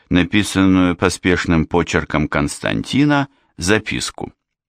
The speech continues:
«Собрать тотчас же полк верхом, как можно скорее, с полною амуницией,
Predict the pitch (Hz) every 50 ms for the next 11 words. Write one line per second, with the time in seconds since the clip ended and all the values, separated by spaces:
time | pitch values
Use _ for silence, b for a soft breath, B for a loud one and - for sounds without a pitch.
0 | _ _ _ _ _ _ _ _ _ - - - - 131 135 127 127 123 117 117
1 | 113 - - - - - - 110 110 101 - - - 107 104 98 87 92 95 101
2 | 98 - - 101 95 92 87 - - - - _ 98 92 85 78 - - 85 85
3 | 92 104 110 - _ _ _ _ _ _ _ _ _ _ _ - 107 104 - 117
4 | 113 110 104 113 110 101 - - - 104 104 98 95 92 - - - - _ _
5 | _ _ _ _ _ - - - - - 113 123 131 131 127 123 123 120 120 120
6 | 113 - - - 104 101 98 95 90 85 82 82 78 - - - - 101 104 113
7 | 123 123 104 -